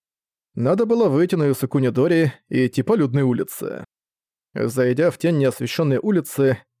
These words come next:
я ощутил чьё-то присутствие вокруг. Кожей ощущал колкую враждебность. «Асуси!» Когда я закричал, парень встал спиной ко мне.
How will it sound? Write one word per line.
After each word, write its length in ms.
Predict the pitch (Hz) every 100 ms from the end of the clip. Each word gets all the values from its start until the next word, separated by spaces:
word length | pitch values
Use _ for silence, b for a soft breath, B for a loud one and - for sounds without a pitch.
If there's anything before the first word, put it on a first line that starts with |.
| _ _
я 300 | - 123 185
ощутил 440 | 151 - 131 226 -
чьё-то 240 | 185 156
присутствие 460 | - 123 208 - 131
вокруг. 500 | 120 - - - - _ _ _ _
Кожей 320 | 131 151 135
ощущал 480 | 120 117 - 135 208
колкую 380 | 190 123 151 135
враждебность. 800 | 131 113 131 - - - - - _ _ _ _ _ _
«Асуси!» 720 | - 151 220 190 139 151 117 - _ _ _ _ _ _
Когда 300 | - 120 143
я 60 |
закричал, 560 | 131 - 120 - 175 151
парень 300 | - 156 139
встал 300 | - 165 147
спиной 280 | - 131 135
ко 140 | 123
мне. 380 | 120 170 135